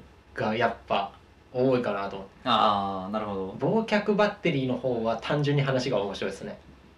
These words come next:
Speaker 2: なるほどね。もうなんか、ジャンププラスはね、恋するワンピースしか読んどらんからな、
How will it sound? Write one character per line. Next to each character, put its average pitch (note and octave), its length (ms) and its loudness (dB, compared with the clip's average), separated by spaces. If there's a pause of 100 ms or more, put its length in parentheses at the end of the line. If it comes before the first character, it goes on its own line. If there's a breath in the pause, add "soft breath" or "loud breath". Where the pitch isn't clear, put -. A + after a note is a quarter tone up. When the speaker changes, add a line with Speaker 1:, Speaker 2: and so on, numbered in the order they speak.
(1300)
Speaker 2:
な A2+ 100 -8
る F#2 60 -12
ほ F2 320 -16
ど G#2+ 60 -8
ね。 G2+ 200 -8 (240)
も A#2+ 360 2
う - 20 4
な A#2+ 120 4
ん A#2 40 -4
か、 - 80 0
ジ C3 80 -2
ャ F#3+ 80 6
ン A#3 120 6
プ - 80 -16
プ D4+ 60 0
ラ C4 120 4
ス - 100 0
は B2+ 140 6
ね、 G#2+ 360 0
恋 B3 160 6
す G#3+ 120 4
る D#3 60 6
ワ D3 120 4
ン D3 60 -4
ピ D#3 80 2
ー C#3 40 2
ス A#2+ 100 -2
し - 20 -6
か - 60 -8
読 C#3+ 160 6
ん - 20 2
ど D3+ 80 4
ら A#2+ 80 4
ん G#2+ 60 0
か G2+ 60 -6
ら F#2+ 100 -4
な、 F2+ 220 -8